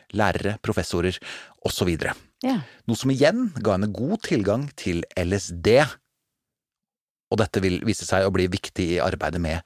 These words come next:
Speaker 1: sektens barn.
Speaker 2: Ja.
Speaker 1: Mm. Hun, eh, bygde seg en liten by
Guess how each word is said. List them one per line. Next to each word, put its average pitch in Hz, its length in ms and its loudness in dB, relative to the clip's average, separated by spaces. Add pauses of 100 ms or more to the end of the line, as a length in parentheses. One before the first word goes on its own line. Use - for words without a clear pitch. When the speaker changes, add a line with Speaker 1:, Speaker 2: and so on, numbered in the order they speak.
(160)
Speaker 1:
sektens - 600 -8 (240)
barn. 82 380 0 (340)
Speaker 2:
Ja. 180 160 4 (180)
Speaker 1:
Mm. 87 240 2 (1400)
Hun, 185 260 6
eh, 180 220 6
bygde 156 380 2
seg 127 140 4
en 139 80 2
liten 110 200 0
by 110 120 2